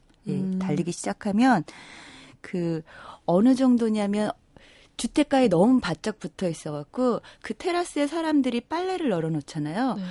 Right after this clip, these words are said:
Speaker 1: 그게 전차에 이렇게 창문 밖으로 손을 내면 그 빨래가 잡힐 듯 하거든요.
Speaker 2: 어머.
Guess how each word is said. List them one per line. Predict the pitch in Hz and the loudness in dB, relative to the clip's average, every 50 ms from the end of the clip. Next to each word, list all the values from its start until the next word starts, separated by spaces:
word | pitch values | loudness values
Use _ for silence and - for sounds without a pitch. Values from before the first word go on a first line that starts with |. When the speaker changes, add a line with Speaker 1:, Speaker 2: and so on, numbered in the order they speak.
| 180 - | -12 -10
Speaker 1:
그게 | - - 233 226 - 277 285 285 294 - _ _ _ _ - | -6 -4 -2 0 2 4 4 4 2 0 _ _ _ _ -8
전차에 | - 220 202 202 208 - 294 269 247 240 240 - _ _ - 185 - - | -2 0 0 0 0 -2 -2 -2 -2 -2 -4 -4 _ _ -14 -14 -12 -14
이렇게 | 185 - - | -10 -6 -6
창문 | 202 - - 339 330 330 320 311 | -6 -4 -2 -2 0 2 2 0
밖으로 | 254 240 233 - - 220 208 208 | 0 -2 -2 -2 -2 -2 0 -2
손을 | 214 - 349 349 349 311 240 | -2 -4 -2 0 2 2 2
내면 | 175 165 160 165 170 185 196 - - | 2 2 -2 -2 -2 -4 -4 -6 -6
그 | - - 226 220 226 | -4 -2 0 0 0
빨래가 | 220 - - 311 320 320 311 285 277 | 0 0 -2 -2 0 0 0 -2 -2
잡힐 | - - - - - _ - - 269 240 | -4 -6 -8 -12 -12 _ -2 0 0 0
듯 | - - 202 - - | -2 -6 -10 -8 -6
하거든요. | 190 160 - - 220 214 - | -6 -2 2 6 6 8 6
Speaker 2:
어머. | - - 143 147 - - - | 6 4 -2 -4 -4 -6 -6